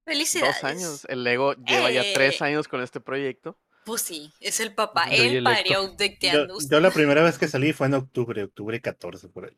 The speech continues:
Speaker 3: Ujú, ujú.
Speaker 2: Mm.
Speaker 3: Pero,
Speaker 1: Yo, yo
Speaker 2: De
Speaker 3: eh,
Speaker 2: hecho, el Cham salió
Speaker 3: oficialmente es
Speaker 2: antes
Speaker 3: el
Speaker 2: que
Speaker 3: Cham,
Speaker 2: yo,
Speaker 3: es el
Speaker 2: ¿no?
Speaker 3: que tiene menos tiempo, pe-, pero el Cham
Speaker 2: Es el más
Speaker 3: salió
Speaker 2: bebé.
Speaker 3: antes que el Chin, es cierto.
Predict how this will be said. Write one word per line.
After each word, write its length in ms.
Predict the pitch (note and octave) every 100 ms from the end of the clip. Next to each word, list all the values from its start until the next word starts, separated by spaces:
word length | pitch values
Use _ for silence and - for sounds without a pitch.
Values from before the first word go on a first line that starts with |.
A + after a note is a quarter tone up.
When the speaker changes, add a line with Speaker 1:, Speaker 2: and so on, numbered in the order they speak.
| _
Speaker 3:
Ujú, 300 | - A2+ A#2 - _
ujú. 300 | B2+ C3+ D3
Speaker 2:
Mm. 180 | A2+ A2+
Speaker 3:
Pero, 380 | C#3+ E3 E3+ D3+
Speaker 1:
Yo, 60 | B3
yo 140 | B3+
Speaker 2:
De 60 | C#3
Speaker 3:
eh, 20 |
Speaker 2:
hecho, 140 | B2
el 80 | A#2+
Cham 180 | C3+ E3
salió 60 | C3+
Speaker 3:
oficialmente 180 | D#3
es 60 | D#3 D3+
Speaker 2:
antes 40 | D3
Speaker 3:
el 100 | B2+
Speaker 2:
que 60 |
Speaker 3:
Cham, 120 | B2+
Speaker 2:
yo, 40 | C3
Speaker 3:
es 80 | C3
el 60 |
Speaker 2:
¿no? 60 | A#2+
Speaker 3:
que 80 | A2
tiene 280 | - A2+ A2+
menos 340 | A2+ G#2+ -
tiempo, 280 | B2+ B2+ -
pe-, 140 | - - -
pero 220 | D3+ C3+
el 80 | C3
Cham 200 | C#3 B2+
Speaker 2:
Es 60 |
el 40 | A#2+
más 60 |
Speaker 3:
salió 140 | B2+ B2+
Speaker 2:
bebé. 120 | B2+
Speaker 3:
antes 140 | A#2 -
que 80 | A#2
el 60 |
Chin, 240 | - B2+ B2
es 60 |
cierto. 340 | - A2 -